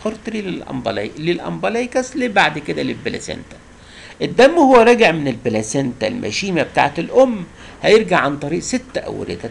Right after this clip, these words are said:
تلاتة في كل جانب. هيرجع عن طريق، يعني هو هيرجع عن طريق وريد وا-، يعني وريدين اتنين اللي هما تو امبلايكال فينز،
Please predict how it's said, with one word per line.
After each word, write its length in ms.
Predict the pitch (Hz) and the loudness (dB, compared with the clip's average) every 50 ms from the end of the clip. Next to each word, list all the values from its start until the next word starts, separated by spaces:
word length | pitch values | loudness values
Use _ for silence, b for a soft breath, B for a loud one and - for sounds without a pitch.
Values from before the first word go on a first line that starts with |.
| - | -6
تلاتة 300 | - 196 240 247 247 214 | -2 0 0 0 0 -2
في 100 | 196 - - - | -8 -8 -6 -6
كل 240 | 190 170 135 123 | -4 -4 -4 -4
جانب. 340 | 110 110 95 90 90 85 - - - - - - - - - - - - - - - - - B B B B B B B B B B B - - - - - - - | -4 -4 -6 -6 -6 -8 -12 -14 -16 -20 -20 -20 -20 -20 -20 -20 -20 -20 -20 -20 -20 -20 -20 B B B B B B B B B B B -20 -20 -20 -20 -14 -8 -4
هيرجع 400 | 120 143 180 214 220 190 214 214 | -2 0 0 0 2 4 4 4
عن 240 | 180 180 208 208 202 | 6 6 4 2 4
طريق، 280 | 208 208 233 247 269 - - - - - - - - - - - - - - 160 165 - | 4 4 4 4 0 -2 -10 -18 -20 -20 -20 -20 -20 -20 -20 -20 -16 -10 -8 -8 -6 -6
يعني 340 | 156 175 170 165 143 165 165 | -2 0 0 2 2 4 4
هو 160 | 247 370 - | 6 6 6
هيرجع 360 | 165 160 185 214 240 214 226 196 | 6 4 4 4 2 2 2 2
عن 120 | 170 180 | 2 0
طريق 340 | 170 - 185 202 254 269 - - - | -2 -2 -2 -2 -2 -2 -4 -4 -2
وريد 320 | 180 214 262 320 320 226 | 0 2 2 2 0 0
وا-، 120 | 220 254 277 | 2 2 2
يعني 280 | 269 - 196 185 175 | 2 4 2 2 4
وريدين 340 | - 202 202 214 214 294 277 | 6 6 6 6 4 4 0
اتنين 300 | 254 - - 233 240 214 | 0 -2 -2 -2 -2 -2
اللي 120 | 196 190 | 0 -2
هما 140 | 202 208 196 | -2 -2 -2
تو 200 | 185 - 254 - | -4 -2 -4 -4
امبلايكال 440 | 170 151 156 151 170 175 - 123 110 | -4 -2 -2 -2 -2 -2 -4 -6 -6
فينز، 360 | - 104 85 82 82 - - | -6 -8 -8 -8 -10 -12 -16